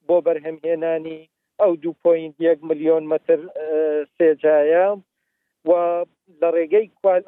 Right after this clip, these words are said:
لە ڕێگەی، بۆ کۆنترۆلکردنی کوالیتی بەرزی ئاوەکەش لە ڕێگای پێنج تاقیگەی مەرکەزی و هەفت تاقیگەی لاوەچی ڕۆژانە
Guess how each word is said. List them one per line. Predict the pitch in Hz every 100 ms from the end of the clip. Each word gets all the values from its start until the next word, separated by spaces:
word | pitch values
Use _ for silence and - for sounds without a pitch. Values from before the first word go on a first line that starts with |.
| 190
لە | 160
ڕێگەی، | 165 160 143 -
بۆ | - 208
کۆنترۆلکردنی | - 190 - 185 175 - 165 156 196 156 135
کوالیتی | _ - 165 160 160 - 208 180
بەرزی | 165 190 165 170
ئاوەکەش | 170 180 180 175 - 190 185 - _ _ _ _ 156
لە | 170
ڕێگای | 165 160 156 175 170 175 180 _ _ _
پێنج | 190 185 -
تاقیگەی | 180 - 165 160 165 165
مەرکەزی | 160 - 165 143 160 160
و | 160
هەفت | - 208 -
تاقیگەی | 185 - 180 165 170 165
لاوەچی | 170 165 170 - 170 175 170 _ _ _
ڕۆژانە | 160 160 160 151 165 160 175